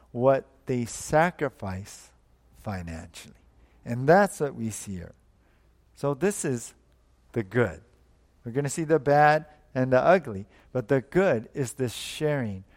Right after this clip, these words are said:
sacrificially that was going on. All right, let's go to number two now, the bad. We, we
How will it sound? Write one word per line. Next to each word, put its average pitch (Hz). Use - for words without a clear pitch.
sacrificially 104
that 107
was 95
going 87
on. -
All 151
right, 160
let's 165
go 190
to 175
number 147
two 135
now, 104
the 131
bad. 107
We, 120
we 117